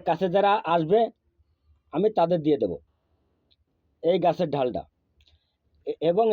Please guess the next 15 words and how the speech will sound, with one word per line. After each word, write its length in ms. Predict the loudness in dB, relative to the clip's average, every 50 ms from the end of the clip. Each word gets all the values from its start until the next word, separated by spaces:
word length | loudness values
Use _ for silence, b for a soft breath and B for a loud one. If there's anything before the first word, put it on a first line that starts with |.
| 2
এই 60 | 2 2
গাছের 300 | 2 0 0 0 -2 -2 0
ঢালটা 320 | 0 2 2 2 2 2 0 0 -4 _ _ _ _ _ _ _ _ _ _ _ _ -8
নিঃশ্বাস 500 | -4 -4 -2 -4 -4 -2 0 0 0 0 -4 -10 -14 -6 -2
বন্ধ 240 | 0 0 0 0 -2 0
করে 240 | 0 2 2 4 4 2 2 0 -2 -2
এক 60 | -2 -2 _ 0
চুলটি 280 | 0 0 2 0 -2 -2 -2
কাটবেন। 340 | -4 -4 _ -4 -6 -6 -6 -8 _ _ _ _ _ _ _ -4
আমি 120 | -2 -2 0 0
দেখাচ্ছি 300 | 0 0 0 -4 -2 -2 -4
আপনাদের, 340 | -4 -2 -4 -6 -6 -8 -12 _ _ _ _ _ _ _ _ _ _ _ _ _ _ _ _ _ _ _ _ _ _ _ _ -10
আমি 180 | -6 -2 2 2 2 2 2
যে 100 | 0 0
কাজটা 240 | 2 0 2 2